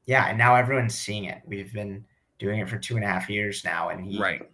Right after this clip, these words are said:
Speaker 1: had one today where he was going up the middle, and it was a slowly hit ball, and he somehow barely got to it, despite the fact that it was slowly hit.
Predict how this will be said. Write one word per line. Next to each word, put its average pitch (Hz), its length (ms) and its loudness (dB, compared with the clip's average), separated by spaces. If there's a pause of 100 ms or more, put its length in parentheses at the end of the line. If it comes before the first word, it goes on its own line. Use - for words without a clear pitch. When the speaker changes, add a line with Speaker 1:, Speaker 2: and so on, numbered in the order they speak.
(140)
Speaker 1:
had 123 180 12
one 123 200 8
today 147 380 12
where 110 180 4
he 110 80 0
was 110 160 -2
going 98 180 0
up 92 140 -4
the 98 80 -8
middle, 87 440 -4
and 90 460 -4
it 101 80 -6
was 95 160 -6
a 92 80 -8
slowly 117 460 2
hit 113 260 -6
ball, 98 380 -4
and 113 100 -8
he 107 80 -8
somehow 110 440 0
barely 107 360 0
got 104 320 0
to 143 140 -4
it, - 160 -2
despite 101 300 -6
the - 60 -20
fact 110 180 2
that 123 60 0
it 104 40 -2
was 95 120 -8
slowly 104 380 -4
hit. 110 240 -2